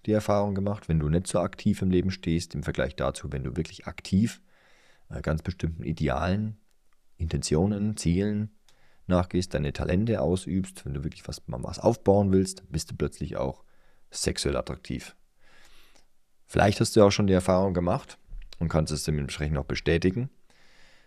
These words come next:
dass in dem Moment, wo du Erfolge erzielt hast, hast also was vorzuweisen, wie zwei, drei Häuser gekauft, ähm, oder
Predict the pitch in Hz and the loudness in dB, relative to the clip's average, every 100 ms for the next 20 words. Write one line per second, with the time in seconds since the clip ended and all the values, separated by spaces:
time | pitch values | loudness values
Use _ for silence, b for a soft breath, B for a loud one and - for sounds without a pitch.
0 | b b b _ - 85 85 104 113 104 | b b b _ 4 6 8 6 6 6
1 | 92 92 92 87 80 - 90 85 82 - | 4 4 4 4 0 0 0 2 0 -2
2 | - - 82 71 - - - 156 - - | -6 -2 0 -2 -6 -10 -6 -4 -4 -6
3 | - - _ _ - 87 - - - - | -14 -20 _ _ -14 -10 -8 -8 -6 2
4 | 117 - 67 65 62 - - - 76 82 | 2 2 -2 -2 -2 -6 -16 -12 -10 -10
5 | 76 - - - - - - - - - | -12 -16 -20 -20 -20 -20 -20 -18 -6 -4
6 | - - - 95 120 104 95 92 85 82 | -2 -2 0 2 2 2 0 2 4 2
7 | - - - - - _ - - 67 69 | 0 -20 -20 -20 -20 _ -14 -6 -4 -4
8 | 67 64 - - - 69 67 65 62 60 | -6 -10 -16 -16 -4 -2 0 -2 -2 -4